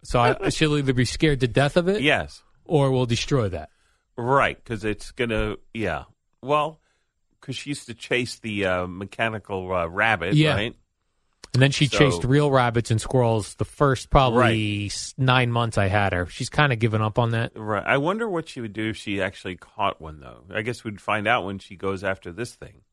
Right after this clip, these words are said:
Speaker 1: Yeah. Well, she caught a, um, mouse once when we were walking.
Speaker 2: Uh-huh.
Speaker 1: And she, it was al-, it was alive, and she grabbed it, and then she wanted to bring it in the house.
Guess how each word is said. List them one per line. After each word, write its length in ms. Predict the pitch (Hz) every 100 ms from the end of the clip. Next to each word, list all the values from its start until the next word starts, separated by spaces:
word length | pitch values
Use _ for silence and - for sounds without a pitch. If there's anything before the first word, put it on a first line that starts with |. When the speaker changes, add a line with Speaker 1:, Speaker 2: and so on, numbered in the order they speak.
| _ _ _ -
Speaker 1:
Yeah. 340 | 139 151 131 - - -
Well, 180 | 147
she 180 | 143 175
caught 400 | - 202 233 -
a, 320 | 175 156 147
um, 600 | 135 123 120 110 107 110 -
mouse 440 | 135 151 143 - -
once 280 | 107 107 110
when 100 | 107
we 60 |
were 120 | 101
walking. 440 | 98 95 92 113 98 _
Speaker 2:
Uh-huh. 300 | 117 117 95 104 _ _ _ -
Speaker 1:
And 240 | 120 113
she, 420 | - - 120 117 -
it 80 | 127
was 160 | 120
al-, 260 | 117 117 127
it 80 | 131
was 140 | 120
alive, 640 | 110 123 113 85 95 - - _ _ _ -
and 120 | 139
she 100 | 123
grabbed 420 | 104 127 127 104 95
it, 220 | 107 _ _ _ _ _ _ _ _ _ -
and 160 | 113
then 140 | 113 107
she 180 | - 110
wanted 280 | 110 104
to 60 | 101
bring 220 | 104 107
it 80 | 101
in 120 | 95
the 80 | 92
house. 560 | 104 98 78 - -